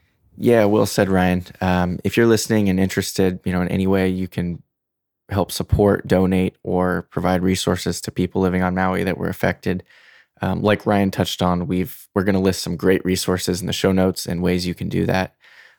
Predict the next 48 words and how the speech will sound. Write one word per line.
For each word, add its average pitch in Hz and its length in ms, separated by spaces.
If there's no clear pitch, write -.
My 101 60
girlfriend's 107 360
family 101 320
does 92 260
live 95 160
on 95 160
Maui. 92 400
We're 90 120
out 92 180
there - 200
every 98 220
year. 92 340
It's 90 160
a - 60
beautiful 98 340
place. 92 460
And 104 100
we 110 80
know 107 140
it's - 160
a 90 160
very 95 240
tight-knit - 380
community, 95 340
so 90 420
they're 98 160
all 101 100
taking 95 320
it 87 120
pretty 90 200
hard. 90 320
Uh, 92 160
fortunately, 98 800
um, 87 320
her 101 160
parents 98 540
live 92 160
in 95 60
an 92 120
area 92 300
that 95 120
was 90 180
relatively 92 580
unaffected, 90 640
but - 120
we 98 140
know 95 160
others 90 540